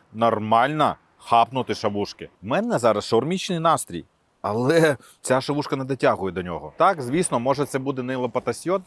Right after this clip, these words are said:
але щоб було смачненьке. Мені вже сказали, що треба їхати до Ладижину.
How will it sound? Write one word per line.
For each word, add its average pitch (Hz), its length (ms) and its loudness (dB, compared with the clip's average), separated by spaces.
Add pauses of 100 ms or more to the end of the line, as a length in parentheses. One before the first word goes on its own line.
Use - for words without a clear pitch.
але 165 320 4
щоб 104 200 -6
було 151 220 0
смачненьке. 98 680 -6 (200)
Мені 104 220 -2
вже 101 140 0
сказали, 110 380 0
що - 120 -14
треба 101 240 -4
їхати 101 380 -6
до 107 140 -2
Ладижину. 92 600 -4